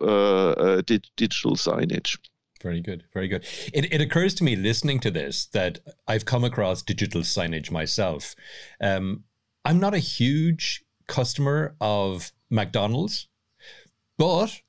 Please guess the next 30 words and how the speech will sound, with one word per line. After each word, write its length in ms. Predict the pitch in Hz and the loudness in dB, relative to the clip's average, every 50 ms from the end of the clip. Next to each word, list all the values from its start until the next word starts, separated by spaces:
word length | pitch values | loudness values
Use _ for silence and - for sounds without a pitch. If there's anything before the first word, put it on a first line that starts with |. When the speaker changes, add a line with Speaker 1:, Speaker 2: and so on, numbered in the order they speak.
| _ _ _ _ - | _ _ _ _ -4
Speaker 2:
I 100 | 107 120 | -4 -2
have 400 | 110 107 - 170 190 196 175 151 | -2 0 0 2 2 2 2 0
gone 200 | 127 151 156 143 | 0 0 0 2
into 480 | 143 147 147 139 123 - 147 131 120 107 | 2 0 0 0 0 0 2 2 2 2
their 140 | 120 117 | 2 2
restaurants 640 | 113 120 123 120 - - 131 113 110 107 107 107 - | 2 2 0 0 0 0 2 2 2 2 0 0 0
once 360 | 123 113 117 120 110 117 - | 0 0 2 2 2 2 0
or 100 | 107 95 | 0 -2
twice 480 | 82 - - 127 127 117 113 107 - - | -2 -4 -4 -2 0 0 0 -2 -2 -2
in 80 | 104 | -2
the 140 | 104 92 104 | -2 0 0
last 240 | 104 101 95 - - | 0 -2 -2 -4 -6
couple 300 | - 107 98 - 87 87 | -4 -4 -4 -2 -2 -4
of 120 | 87 80 80 | -2 -2 -2
years, 440 | 90 110 135 143 120 104 98 87 | 0 0 2 2 2 0 -2 -4
particularly, 720 | - - - 101 - 131 120 123 110 104 95 95 92 90 87 - - - - - | -6 -4 -4 -2 0 0 -2 -2 -2 -2 0 0 0 0 -2 -6 -12 -16 -14 -8
you 100 | - - | -4 -2
know, 120 | 98 98 90 | 0 0 0
when 180 | 87 92 92 | 0 -2 -2
I'm 140 | 92 92 82 | -2 -4 -4
traveling 500 | 85 - 131 131 131 117 104 98 95 95 | -2 -2 0 0 0 0 0 -2 -2 -2
and 100 | 95 92 | -2 -2
I'm 120 | 90 92 90 | -2 -2 -2
in 80 | 90 | -2
an 140 | 87 85 90 | -2 0 0
airport. 480 | 101 110 110 110 - 95 87 87 87 - - - - - - - - - - - - - - _ _ - | 0 0 -2 -2 -2 -4 -4 -4 -6 -10 -16 -16 -14 -14 -14 -16 -18 -20 -20 -20 -20 -20 -20 _ _ -4
And 400 | 131 127 123 123 123 123 123 123 _ _ _ - | -2 0 2 2 2 2 0 -4 _ _ _ -2
you 160 | - 151 151 143 | 2 2 4 4
have 240 | 139 143 139 123 | 4 2 0 0
these 500 | 110 113 113 110 107 101 - - - - | 0 2 2 2 2 2 0 -2 -6 -8